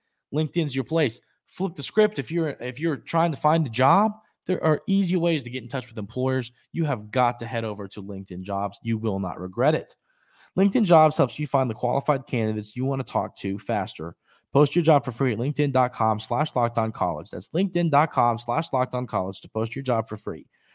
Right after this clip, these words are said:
Terms and conditions apply. Now, we have two friends to talk about today. We are also gonna talk to our, about our friends over at DoorDash. You know, I can't sit here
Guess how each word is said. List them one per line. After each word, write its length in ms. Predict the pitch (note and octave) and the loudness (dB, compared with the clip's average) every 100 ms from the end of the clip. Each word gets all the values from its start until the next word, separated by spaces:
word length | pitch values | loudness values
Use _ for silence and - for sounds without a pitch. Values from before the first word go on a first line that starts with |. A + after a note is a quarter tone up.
| _ | _
Terms 340 | - C#3 E3 D#3 | 0 4 4 2
and 160 | C#3 | -4
conditions 460 | C3+ A#2+ G#2+ G#2 G2 | -4 -2 -2 -4 -8
apply. 460 | - B2+ A2+ D#2+ - _ _ _ _ _ - | -6 2 2 2 -8 _ _ _ _ _ 4
Now, 300 | C#3 G#3+ C3+ | 8 10 10
we 120 | G#3+ | 8
have 200 | E3 - | 8 4
two 280 | - C#4 D4+ | 10 12 12
friends 420 | A3+ F3+ C#3+ A#2 | 6 2 2 -4
to 60 | |
talk 200 | D3+ C3 | -2 -2
about 200 | B2 A#2 | 0 -2
today. 140 | G#2+ A2 | 0 -2
We 160 | C#3 | 0
are 60 | D#3 | 0
also 400 | - G3 A#3 C4 | 4 4 4 0
gonna 160 | G#3 D#3 | 0 0
talk 280 | D#3 C3 - | 0 0 0
to 80 | |
our, 180 | C3 C3 - | -2 -2 -2
about 280 | B2+ B2+ - | 0 0 0
our 200 | C3 D#3+ | -2 -2
friends 480 | - A#2 G#2+ A#2+ A#2 | -4 -6 -6 -8 -10
over 380 | A#2 A2+ A#2+ A#2 G2+ | -8 -6 -6 -8 -8
at 240 | G2+ - _ _ - B2 | -14 -18 _ _ -18 0
DoorDash. 720 | F3 B3 G#3+ F2 - - - _ _ _ _ - | 6 8 8 4 -2 -14 -18 _ _ _ _ -6
You 60 | E3+ | 0
know, 80 | |
I 160 | D3 G#3 | 2 2
can't 260 | A#3+ G3 B2+ | 2 -2 -2
sit 220 | - E3 | -2 -2
here 400 | C3+ A#2 F#2+ | -2 -4 -6